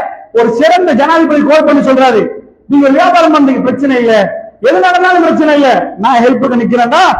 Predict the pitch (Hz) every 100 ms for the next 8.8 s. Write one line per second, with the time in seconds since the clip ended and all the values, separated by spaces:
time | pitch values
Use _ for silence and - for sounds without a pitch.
0 | - - 302 247 277 339 359 359 349 349
1 | 311 320 320 302 311 294 277 247 220 -
2 | - 539 659 427 381 359 359 359 349 359
3 | 381 330 370 392 359 339 277 202 - -
4 | - 302 381 381 381 359 359 349 330 233
5 | 170 - 269 302 226 262 269 254 220 175
6 | - - _ 202 262 285 285 269 269 269
7 | 349 381 285 - - - - 254 277 269
8 | 311 359 370 403 415 427 427 359